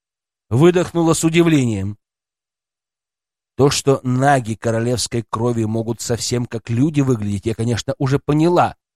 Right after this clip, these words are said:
Но о том, что и наоборот способны превращаться в змей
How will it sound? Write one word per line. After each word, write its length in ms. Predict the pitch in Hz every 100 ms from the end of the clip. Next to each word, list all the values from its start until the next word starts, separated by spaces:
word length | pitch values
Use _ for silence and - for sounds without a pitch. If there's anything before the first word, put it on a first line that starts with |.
| _ _ _ _ _ _ _ _ _ _ _ _
Но 200 | 92 95
о 100 | -
том, 240 | 98 101 104
что 220 | - 110 -
и 120 | 107
наоборот 600 | 110 104 92 92 113 117
способны 560 | - 104 - 113 107 104
превращаться 680 | 107 101 92 - 107 - 101
в 60 |
змей 380 | 92 104 113